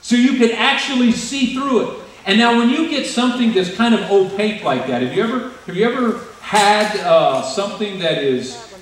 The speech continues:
uh, the mesh of the, the material is large enough that you can see through it? It does block some of your vision, but you can see through it. Now, how does that work?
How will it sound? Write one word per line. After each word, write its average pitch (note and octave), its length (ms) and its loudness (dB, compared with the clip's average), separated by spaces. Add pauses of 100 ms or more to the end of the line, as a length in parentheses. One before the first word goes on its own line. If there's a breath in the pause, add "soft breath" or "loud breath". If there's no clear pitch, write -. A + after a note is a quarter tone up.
(120)
uh, B2 420 -2
the B2 100 0
mesh F3+ 880 0
of F3 360 0
the, D3+ 320 -4 (140)
the D3 60 -8
material G#3+ 960 2 (200)
is D#3 340 -4
large F#3+ 400 2
enough - 920 -4
that E3 580 -4
you F3 220 -4
can F3 200 -4
see A3+ 460 2
through F#3+ 260 4
it? A3+ 120 -2 (840)
It G#3+ 160 -8
does B3+ 380 0
block G3+ 380 0
some G#3 200 -2
of F#3 160 -4
your E3+ 100 0
vision, E3 340 -2
but E3+ 160 -6
you - 80 -10
can F#3 180 -6
see G#3 320 -4
through G#3 320 4
it. - 260 -10
Now, G#3 160 2
how D#4 440 0
does F4+ 200 0
that A#3+ 280 2
work? - 380 2